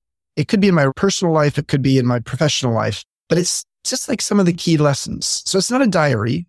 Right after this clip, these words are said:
It's not my emotional experience around them. It's more like, "Hey, I learned that, um, if I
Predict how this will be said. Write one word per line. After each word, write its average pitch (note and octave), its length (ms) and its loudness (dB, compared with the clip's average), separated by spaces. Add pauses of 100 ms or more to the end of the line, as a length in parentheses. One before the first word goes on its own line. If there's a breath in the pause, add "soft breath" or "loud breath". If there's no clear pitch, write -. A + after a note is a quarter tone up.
It's - 120 -6
not E3+ 140 -2
my E3 100 2
emotional D3+ 440 0
experience A2 420 -4
around A#2+ 200 2
them. D3 60 4
It's D#3 160 -2
more F#3 100 2
like, F#3 140 -2 (220)
"Hey, - 200 0
I D3+ 120 2
learned E3 460 2
that, D#3+ 280 0
um, D3 400 2 (180)
if D3 140 -4
I D3+ 440 2